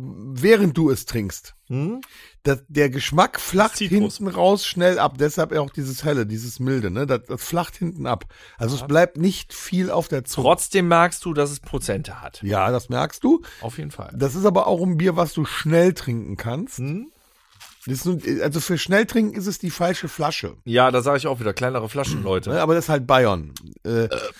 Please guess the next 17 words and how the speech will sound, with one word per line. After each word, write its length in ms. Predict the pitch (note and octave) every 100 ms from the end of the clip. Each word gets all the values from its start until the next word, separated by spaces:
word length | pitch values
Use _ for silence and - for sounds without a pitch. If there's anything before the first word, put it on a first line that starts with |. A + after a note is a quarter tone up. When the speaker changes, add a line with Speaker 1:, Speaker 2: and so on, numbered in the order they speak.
| - - _ _ _ _ -
Speaker 1:
äh, 500 | G#2+ G#2+ G#2 G#2+ A2 - -
aber 520 | - C#3+ F3+ C4 D4 _ _
Speaker 2:
Das 180 | - G#2+
ist 60 |
nicht 180 | G#2+ C3
Speaker 1:
das, 120 | C#3+ -
Speaker 2:
schlecht. 140 | F3
Speaker 1:
das 120 | C3+
tut 220 | - A3
keinem 360 | - E3 A#3 A#3+
weh, 220 | A#3+ G#2+
ne? 240 | F2 F#3+ E4
Speaker 2:
Nee, 120 | A2+
das 100 | F#2
tut 160 | - E3
nicht 200 | D#3+ C#3
weh. 180 | D3